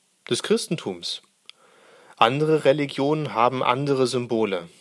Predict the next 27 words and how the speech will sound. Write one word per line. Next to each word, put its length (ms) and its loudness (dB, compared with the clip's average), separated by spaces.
den 140 -4
Stern 600 2
oder 160 -2
den 220 -4
Halbmond, 680 0
Symbole 720 2
nächtlicher 560 -2
Schönheit. 760 -2
Wir 540 -2
haben 380 4
das 240 2
Kreuz. 640 0
Es 160 4
steht 240 0
für 120 0
Jesus 360 0
Christus, 480 0
sein 220 4
Leben 380 0
und 220 -4
Wirken, 360 2
seine 340 2
Wunder, 480 2
seine 360 2
weisen 540 2
Worte 500 4
und 420 -2